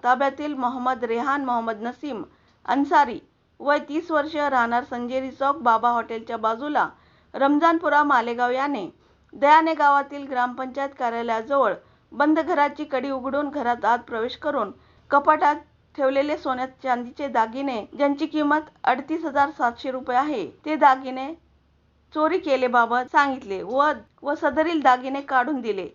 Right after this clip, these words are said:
वरील किमतीचा मुद्देमाल काढून दिल्याने दोन पंचांसमक्ष हा माल जप्त करून पंचनामा करून घेतला गेला. तरी रमजानपुरा पोलीस ठाणेकडील गुन्हा रजिस्टर नंबर पंचावन्न ऑब्लिक दोन हजार पंचवीस,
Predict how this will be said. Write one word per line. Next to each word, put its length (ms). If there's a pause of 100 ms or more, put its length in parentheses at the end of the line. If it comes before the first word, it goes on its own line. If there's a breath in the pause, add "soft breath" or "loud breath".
वरील 300
किमतीचा 520
मुद्देमाल 540
काढून 400
दिल्याने 520
दोन 280
पंचांसमक्ष 920 (160)
हा 160
माल 380
जप्त 280 (120)
करून 300
पंचनामा 600
करून 400
घेतला 360
गेला. 280 (100)
तरी 220
रमजानपुरा 640
पोलीस 360
ठाणेकडील 680
गुन्हा 260
रजिस्टर 460
नंबर 360
पंचावन्न 500
ऑब्लिक 300
दोन 180
हजार 240
पंचवीस, 480